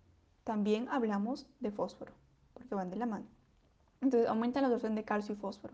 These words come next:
En el hueso, ¿qué hace la vitamina D? Estimula la,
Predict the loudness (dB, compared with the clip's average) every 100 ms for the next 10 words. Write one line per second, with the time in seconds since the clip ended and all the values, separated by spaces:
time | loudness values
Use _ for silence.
0 | -18 -20 -20 -20 -20 -20 0 6 6 6
1 | 4 2 -2 0 0 2 0 0 0 -2
2 | -2 -4 0 0 0 -4 -4 -2 -2 -2
3 | 0 2 2 2 0 -4 -8 _ _ _
4 | -6 -2 0 -2 -2 -6